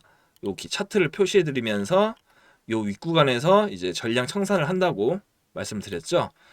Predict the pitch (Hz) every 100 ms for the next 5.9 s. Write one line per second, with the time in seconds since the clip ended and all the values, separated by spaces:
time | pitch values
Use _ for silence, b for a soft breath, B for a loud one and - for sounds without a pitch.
0 | b - 160 175 147 - 185 202 208 170
1 | 170 127 196 - 104 - 117 104 92 92
2 | 113 160 160 _ _ _ - 87 87 156
3 | 180 165 110 - 82 78 107 170 165 -
4 | - 107 131 196 _ 117 135 104 95 110
5 | 107 107 104 196 - 110 87 90 -